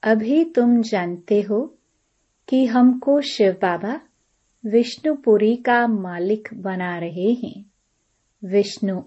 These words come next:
अर्थात लक्ष्मी नारायण, इन दो का कंबाइंड रूप है विष्णु। यह हमारा एम ऑब्जेक्ट है, किसको भी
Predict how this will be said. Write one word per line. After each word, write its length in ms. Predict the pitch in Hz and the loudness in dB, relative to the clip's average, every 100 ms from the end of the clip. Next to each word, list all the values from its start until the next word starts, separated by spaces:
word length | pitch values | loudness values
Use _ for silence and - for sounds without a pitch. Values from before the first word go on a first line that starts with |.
| - | -8
अर्थात 720 | 185 170 - - 190 277 339 - _ _ _ _ - | -8 -10 -14 -8 -4 -4 -6 -16 _ _ _ _ -8
लक्ष्मी 720 | 240 240 247 - 262 262 262 | 0 0 0 -2 0 2 2
नारायण, 680 | 240 202 180 170 170 170 - - _ _ _ _ _ _ _ - | 2 0 -2 -4 -6 -10 -12 -16 _ _ _ _ _ _ _ 0
इन 260 | 240 240 233 | 4 6 6
दो 260 | 247 277 | 6 6
का 260 | 285 277 269 | 4 0 0
कंबाइंड 760 | 269 196 185 180 190 220 254 254 | -2 -2 -2 -2 0 2 2 2
रूप 440 | 220 220 233 247 | 2 2 0 -4
है 320 | 214 254 359 _ _ _ _ _ 208 | -6 -6 -6 _ _ _ _ _ -10
विष्णु। 680 | 185 190 185 - - 170 - _ _ _ _ _ _ _ _ _ _ | -4 -2 -4 -10 -12 -12 -14 _ _ _ _ _ _ _ _ _ _
यह 200 | 269 294 311 302 | -2 2 4 2
हमारा 520 | 247 233 226 220 220 220 - - | 2 4 4 4 4 2 -2 -4
एम 320 | 208 208 214 220 | -2 0 -2 -4
ऑब्जेक्ट 640 | 185 170 - - 247 254 202 | -8 -8 -10 -4 -4 -4 -10
है, 300 | 165 175 - _ _ _ _ _ _ _ _ - | -8 -10 -14 _ _ _ _ _ _ _ _ 0
किसको 540 | 277 269 - 262 254 | 0 0 0 4 4
भी 200 | 214 220 | 4 0